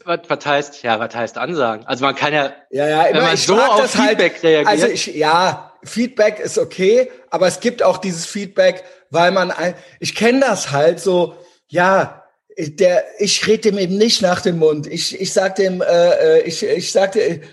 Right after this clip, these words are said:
Speaker 2: von mir gibt's eben auch mal Kritik, so. <laughs> Und dann,
Speaker 1: Hm.
Speaker 2: also das ist halt, ist so slippery slope, so. Ich kenn das. Ja, nee, also ist okay, ich nehm's an.
Speaker 1: Darfst
Speaker 2: Alles
Speaker 1: jetzt auch
Speaker 2: okay.
Speaker 1: nicht eingeschnappt sein, dann sagt auch
Speaker 2: Nee, ich
Speaker 1: keiner
Speaker 2: bin
Speaker 1: was.
Speaker 2: nicht eingeschnappt, aber ich weiß halt, dass es ein gutes Produkt ist.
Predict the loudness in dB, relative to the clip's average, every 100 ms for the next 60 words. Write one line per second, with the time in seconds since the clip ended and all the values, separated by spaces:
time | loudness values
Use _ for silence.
0 | -4 2 2 2 -2 0 0 0 -2 -2
1 | 0 -2 -4 -8 -8 -8 -14 -10 -2 -2
2 | -2 -6 -6 -4 -6 -8 -6 -4 0 0
3 | 0 -6 -14 -18 -4 -2 0 0 0 0
4 | 2 2 0 -2 -18 -20 0 0 2 0
5 | 0 0 0 0 0 -2 -4 -8 -8 -8
6 | -10 -10 -8 -8 -4 -2 -2 -2 -4 0
7 | 0 2 0 0 -2 2 2 2 -4 0
8 | 2 4 4 0 -8 -6 -8 -8 -6 -4
9 | -2 -2 0 0 0 0 0 0 0 0
10 | 0 -2 -4 -4 0 0 0 -4 -6 -2
11 | 0 2 2 2 0 0 0 -2 -2 -4
12 | -2 -2 -4 -20 -20 -10 -2 2 2 0
13 | 0 -2 2 0 2 0 0 -2 -4 -4
14 | -4 -8 -8 -4 -4 -4 -8 -10 -14